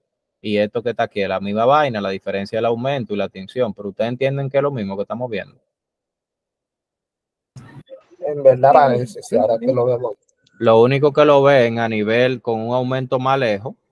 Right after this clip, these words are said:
Speaker 1: ¿verdad? Lo van a ver así como la primera imagen. Pero si lo vemos más cerca, porque queremos ver adentro de la célula, bueno,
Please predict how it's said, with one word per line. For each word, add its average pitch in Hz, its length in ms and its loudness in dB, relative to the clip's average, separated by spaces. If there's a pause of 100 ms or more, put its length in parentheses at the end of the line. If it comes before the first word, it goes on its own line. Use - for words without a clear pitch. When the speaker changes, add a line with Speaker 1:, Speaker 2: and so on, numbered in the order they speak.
(100)
Speaker 1:
¿verdad? 120 400 -2 (240)
Lo 104 140 -2
van 95 220 -2
a 98 100 0
ver 92 160 -2
así 90 260 -8
como 92 220 -8
la 92 120 -2
primera 90 360 -8
imagen. 110 480 -4 (500)
Pero 101 180 -2
si 104 100 -8
lo 98 140 0
vemos 104 260 0
más 123 200 -2
cerca, 113 300 0
porque 101 260 -10
queremos 95 340 -6
ver 104 100 2
adentro 107 360 0
de 107 40 2
la 113 140 -2
célula, 107 420 -4
bueno, 92 420 -10